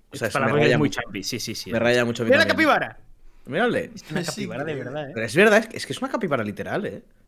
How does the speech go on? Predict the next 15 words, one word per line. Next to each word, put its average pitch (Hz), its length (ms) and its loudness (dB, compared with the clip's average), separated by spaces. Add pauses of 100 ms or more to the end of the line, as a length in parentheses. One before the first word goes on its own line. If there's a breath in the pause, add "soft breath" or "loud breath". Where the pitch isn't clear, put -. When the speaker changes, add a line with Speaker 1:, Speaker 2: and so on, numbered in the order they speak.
Speaker 2:
Sí, - 240 -10
sí, 196 240 -14
sí. - 220 -16
Speaker 1:
Mira 160 140 6
cómo 349 140 4
no 381 60 6
se 359 60 2
ha 339 40 4
enterado 262 220 6
absolutamente 180 500 6
nada. 110 380 0
No 123 100 -6
sabe 202 160 4
dónde 233 140 4
está. - 320 -6